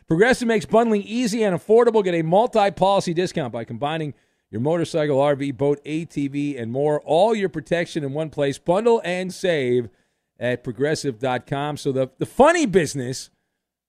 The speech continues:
Bryce Harper. Now, if you're watching the Phils and the Braves, there's a play, I think it was in the seventh inning, uh, and Bryce Harper playing first base, and there was a,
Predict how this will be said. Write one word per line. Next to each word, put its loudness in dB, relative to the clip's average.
Bryce 4
Harper. 4
Now, -4
if -4
you're 0
watching 2
the 0
Phils 4
and -2
the -4
Braves, 2
there's -4
a -20
play, 0
I 4
think -2
it -2
was 0
in -2
the -4
seventh -2
inning, -4
uh, -18
and -6
Bryce 0
Harper 0
playing -4
first -4
base, -4
and -10
there 0
was 0
a, -2